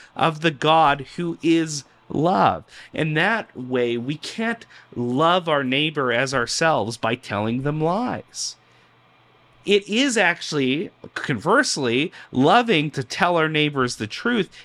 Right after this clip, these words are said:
even if it might be harsh, even it might be a serrated edge. In fact, when, uh, you go out and you do, um, evangelism, what are you often doing? You're bringing the law of God to bear on the lives of sinners, which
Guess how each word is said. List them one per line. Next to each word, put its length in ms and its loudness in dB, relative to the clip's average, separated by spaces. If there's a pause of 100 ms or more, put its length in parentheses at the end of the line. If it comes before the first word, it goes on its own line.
(140)
even 340 2
if 160 0
it 140 0
might 240 0
be 140 -2
harsh, 520 -6 (300)
even 320 2
it 140 2
might 240 0
be 160 0
a 100 2
serrated 540 0
edge. 340 -4 (240)
In 140 -4
fact, 340 0
when, 220 -2
uh, 80 -4 (420)
you 240 -4
go 260 0
out 240 2
and 140 -4
you 100 -4
do, 440 -2
um, 300 -2 (1080)
evangelism, 880 0
what 160 2
are 40 4
you 280 -4
often 520 -2
doing? 440 -4 (300)
You're 140 2
bringing 400 0
the 100 0
law 480 4
of 160 -8
God 460 2
to 100 -8
bear 340 0
on 120 0
the 100 0
lives 580 0
of 120 -6
sinners, 560 -2
which 260 -2